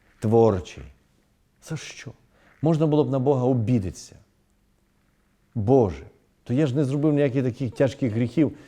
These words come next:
щоб мені так страждати". А ми не знаходимо в Біблії, що він якісь претензії до Бога мав, і воював з Богом, і сварився з Богом. Ми не знаходимо цього.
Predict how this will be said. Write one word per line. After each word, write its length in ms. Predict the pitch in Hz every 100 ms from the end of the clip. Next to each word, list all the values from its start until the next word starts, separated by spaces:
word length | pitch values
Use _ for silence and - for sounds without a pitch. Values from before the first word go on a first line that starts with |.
| _
щоб 200 | - 131
мені 160 | 143 131
так 160 | 113
страждати". 640 | - 123 110 110 73 - - _ _ _ _ _ _ _ _ _ _ _ _ _
А 100 | -
ми 120 | 131 151
не 100 | 139
знаходимо 460 | 131 117 135 123
в 20 |
Біблії, 440 | 120 123 110 110 87 - _ _ _ _ _ _ -
що 180 | 98 127
він 160 | 123 117
якісь 320 | 110 107 85
претензії 560 | 120 - 151 127 117
до 140 | 107 110
Бога 260 | 113 98
мав, 340 | 104 107 95 - - -
і 100 | 131
воював 480 | 139 139 131 113
з 80 | 92
Богом, 380 | 90 127 107 104 - -
і 80 | 113
сварився 460 | - 110 107 - 90
з 60 |
Богом. 300 | 80 82 64 - _ _ _ _ _ _ _ _ _ _ _ _ _ -
Ми 100 | 123
не 120 | 117
знаходимо 400 | 98 85 90 76
цього. 240 | - -